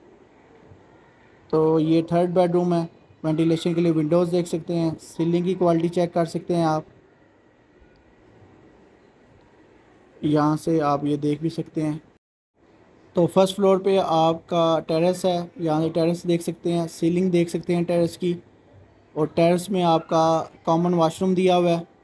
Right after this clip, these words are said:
यहाँ से आप ये देख भी सकते हैं। Again अमेरिकन सीट लगी हुई है, वेंटिलेशन के लिए विंडोज़ दी हुई हैं ऊपर, अच्छी क्वालिटी का सैनिटरी वर्क हुआ हुआ है इस, इधर भी।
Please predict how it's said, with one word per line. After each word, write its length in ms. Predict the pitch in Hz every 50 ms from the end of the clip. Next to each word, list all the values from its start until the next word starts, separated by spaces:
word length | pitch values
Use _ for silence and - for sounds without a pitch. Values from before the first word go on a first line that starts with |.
| _ _ _ _ _ _ _ _ _ _ _ _ _ -
यहाँ 220 | 160 156 160 165 160
से 140 | - 175
आप 180 | 170 160 156 160
ये 120 | 156 160
देख 260 | 151 156 151 151 - 170
भी 80 | 180
सकते 340 | 170 180 170 170 - 175 170
हैं। 360 | 170 165 160 175 - _ _ _ - - _ - -
Again 360 | 143 147 156 156 160 165 170
अमेरिकन 400 | 165 165 156 156 151 - 175 175
सीट 240 | 170 - 170 165 165
लगी 260 | 170 165 160 170 165
हुई 200 | 165 165 165 160
है, 180 | 160 160 160 - _ _ _ _ _ _ _ _ _ _ _ _ - 160
वेंटिलेशन 520 | 156 151 160 165 160 156 156 - 170 170
के 80 | 156 165
लिए 140 | 160 160
विंडोज़ 420 | 156 156 156 156 156 165 170 170 160
दी 160 | 165 170 170
हुई 140 | 170 165 165
हैं 80 | 160
ऊपर, 320 | 156 151 151 - 160 156 160 - - - - _ _ _ _ _ - - _ _ -
अच्छी 240 | - - - 180 175
क्वालिटी 340 | 170 170 165 165 165 165 160
का 60 | 170
सैनिटरी 360 | 160 - 165 156 151 160 165
वर्क 220 | 160 165 160 156 151
हुआ 160 | 156 156 156 160
हुआ 160 | 160 160 160
है 120 | 160 156
इस, 180 | 151 - - - - _ -
इधर 180 | 160 165 160 156
भी। 200 | 160 165 165